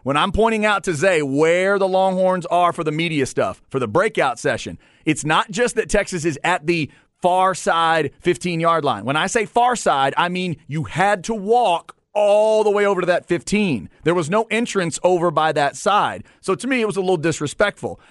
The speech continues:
And they were supposed to start the media session at about four oh five. And I have it on fairly good word that somebody overheard Steve Sarkisian say to, I think it was just a,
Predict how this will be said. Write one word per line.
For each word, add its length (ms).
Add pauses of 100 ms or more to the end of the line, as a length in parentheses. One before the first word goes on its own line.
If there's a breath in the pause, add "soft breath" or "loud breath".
(140 soft breath)
And 180
they 80
were 100
supposed 360
to 80
start 300
the 80
media 340
session 340
at 80
about 300
four 400
oh 180
five. 480 (600 soft breath)
And 200
I 180
have 220
it 100
on 220
fairly 400
good 220
word 460
that 160
somebody 460
overheard 520
Steve 220
Sarkisian 720
say 680 (200 soft breath)
to, 380
I 60
think 140
it 20
was 100
just 160
a, 180